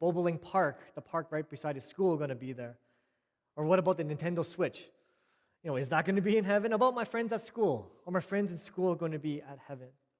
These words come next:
And as I was thinking about that, uh, I was thinking about heaven, I have a question for us here this morning. I was inspired by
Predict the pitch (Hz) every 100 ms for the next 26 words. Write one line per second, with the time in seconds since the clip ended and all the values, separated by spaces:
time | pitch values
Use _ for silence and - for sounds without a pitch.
0 | _ _ _ _ _ _ _ _ _ _
1 | _ 185 190 202 202 220 220 214 190 160
2 | 160 160 - - 147 143 180 - - _
3 | 147 151 151 147 - 180 170 147 - 165
4 | 156 170 175 - _ _ _ _ _ _
5 | _ _ 151 175 208 - 196 - 196 185
6 | 180 156 160 - - 170 156 143 147 -
7 | 151 151 139 127 123 120 _ _ _ _
8 | _ _ - 175 165 - 165 180 165 170
9 | 151 147